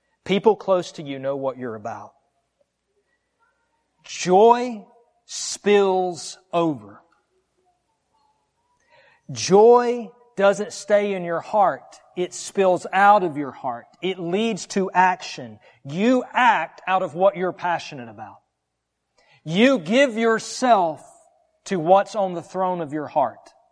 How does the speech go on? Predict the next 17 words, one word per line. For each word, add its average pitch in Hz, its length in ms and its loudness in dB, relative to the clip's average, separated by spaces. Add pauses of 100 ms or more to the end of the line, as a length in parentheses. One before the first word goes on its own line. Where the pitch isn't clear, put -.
(1900)
You 175 200 -2
don't 226 460 4
have 202 280 0
to 202 140 -8
convince 185 600 -6
yourself 165 500 -6
to - 80 -14
do 185 240 -8
those 156 260 -6
things. 120 680 -14 (500)
You 160 160 -6
do 180 300 -4
them 110 240 -14 (760)
because 143 320 0
you 147 100 -6
love 131 340 -2
them. 104 120 -20